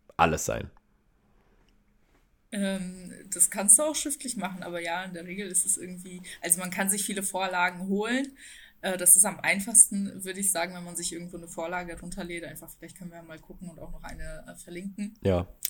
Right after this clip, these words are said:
Speaker 2: wenn wir mal eine gute finden. Und, äh, ja, und das dann einfach auszufüllen.
Speaker 1: Ja, okay, spannend. Also Thema Idee und Businessplan, check, das haben wir jetzt.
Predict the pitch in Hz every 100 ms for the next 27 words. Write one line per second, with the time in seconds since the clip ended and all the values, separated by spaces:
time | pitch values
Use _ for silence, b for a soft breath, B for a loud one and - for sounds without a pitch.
0 | - 196 180 180 180 175 180 180 190 196
1 | 196 196 196 190 - 170 170 - - -
2 | 170 165 165 B B B B B 190 175
3 | 156 156 165 165 - 170 160 151 156 160
4 | - - - 170 - 143 143 - _ _
5 | - 92 98 113 - - - - - 78
6 | 73 - _ _ - 78 82 - 87 87
7 | - 80 80 78 98 110 107 - 95 95
8 | 92 - _ - - - 71 - - _
9 | 78 76 69 65 - -